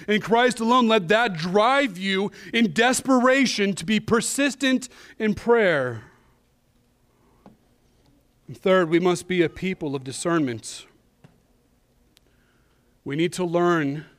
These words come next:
to distinguish what is from God and what is counterfeit.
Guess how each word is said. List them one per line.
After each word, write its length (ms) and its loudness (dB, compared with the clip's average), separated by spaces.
to 100 -14
distinguish 800 -4
what 200 -4
is 140 -6
from 240 -6
God 400 -2
and 140 -4
what 140 0
is 180 -6
counterfeit. 800 -8